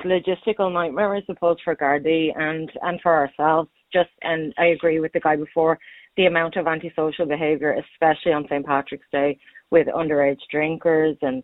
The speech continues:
you know, we witnessed outside Beshoff's on a number of occasions, you know, openly taking drugs, openly drinking, antisocial behaviour,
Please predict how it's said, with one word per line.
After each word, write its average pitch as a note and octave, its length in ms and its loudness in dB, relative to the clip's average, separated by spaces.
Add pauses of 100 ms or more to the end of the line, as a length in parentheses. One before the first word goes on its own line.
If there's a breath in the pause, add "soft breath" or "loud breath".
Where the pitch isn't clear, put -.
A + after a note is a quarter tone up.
(280 loud breath)
you G#3+ 80 4
know, E3 100 4
we D3+ 160 0
witnessed D#3 420 0
outside D#3 380 0
Beshoff's D#3 360 -4
on D#3 100 -4
a - 20 -8
number D3+ 260 -2
of D3+ 120 0
occasions, D3 560 -4
you D3 60 -4
know, C3+ 200 0
openly E3 640 0
taking D3 300 -2
drugs, D3+ 480 2
openly D3 500 -4 (440 loud breath)
drinking, F#3 520 2 (380 loud breath)
antisocial E3 540 -2
behaviour, D#3+ 460 2